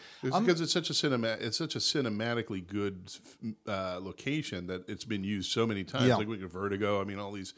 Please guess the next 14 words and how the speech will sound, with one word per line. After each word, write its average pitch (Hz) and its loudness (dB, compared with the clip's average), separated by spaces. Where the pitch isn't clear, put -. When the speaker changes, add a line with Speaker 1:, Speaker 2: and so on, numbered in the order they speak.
Speaker 2:
Yeah. 104 -4
Speaker 1:
these, 110 -2
these 101 -2
movies 110 0
have 92 -4
been 90 -6
set 101 0
in 101 -4
San 92 -4
Francisco 87 -4
because 85 -4
it's 95 -4
so 85 0
pretty 113 -2